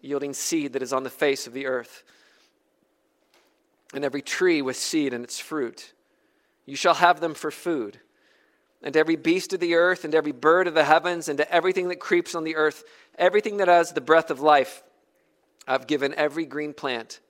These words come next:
for food.' And it was so. And God saw everything that he had made, and behold,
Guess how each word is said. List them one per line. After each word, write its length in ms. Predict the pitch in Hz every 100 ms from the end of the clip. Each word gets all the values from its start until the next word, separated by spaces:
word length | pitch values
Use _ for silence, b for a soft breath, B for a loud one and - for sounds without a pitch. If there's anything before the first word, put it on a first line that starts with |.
| _
for 140 | 135
food.' 420 | - 135 113 104 _ _ _ _ _ _ _ _ _ _ _ _ -
And 200 | 170 160
it 100 | 131
was 180 | 131
so. 280 | - 98 87 _ _ _ _ _ _ _ _ _ _ _ _ _ _ _ _ _ _ -
And 140 | 127
God 240 | 131 131 127
saw 280 | - 127 127
everything 580 | 135 127 151 - 160
that 100 | 160
he 80 | 156
had 100 | 147
made, 340 | 127 113 110 - _ _ _ _ _ _ _ _ -
and 120 | 117
behold, 600 | 113 135 170 131 -